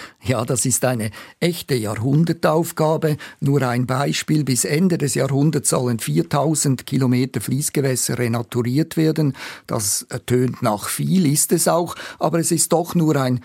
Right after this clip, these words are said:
Viertel der besonders stark verbauten Bäche und Flüsse. Kostenpunkt schon heute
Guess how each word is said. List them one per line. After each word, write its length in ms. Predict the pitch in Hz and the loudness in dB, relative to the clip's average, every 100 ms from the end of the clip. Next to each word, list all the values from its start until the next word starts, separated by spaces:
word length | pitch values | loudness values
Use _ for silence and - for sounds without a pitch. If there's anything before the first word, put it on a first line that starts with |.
| - | -10
Viertel 580 | - 165 175 175 - 127 | -8 0 2 2 0 -2
der 160 | 120 110 | 0 -2
besonders 560 | 120 127 151 170 135 | 0 2 2 2 0
stark 400 | - 110 113 110 | -2 -2 -4 -6
verbauten 640 | - - 117 113 110 120 | -4 -2 0 -4 -4 -4
Bäche 340 | 110 101 - 131 | -2 -6 -2 0
und 140 | 123 | 0
Flüsse. 480 | - 113 104 - 101 - - - | -2 -4 -4 -6 -8 -12 -18 -12
Kostenpunkt 840 | - 135 170 - 165 156 139 143 | -2 0 0 0 0 2 0 -2
schon 200 | - 113 | -2 0
heute 480 | 127 151 170 165 151 | 2 2 2 0 -2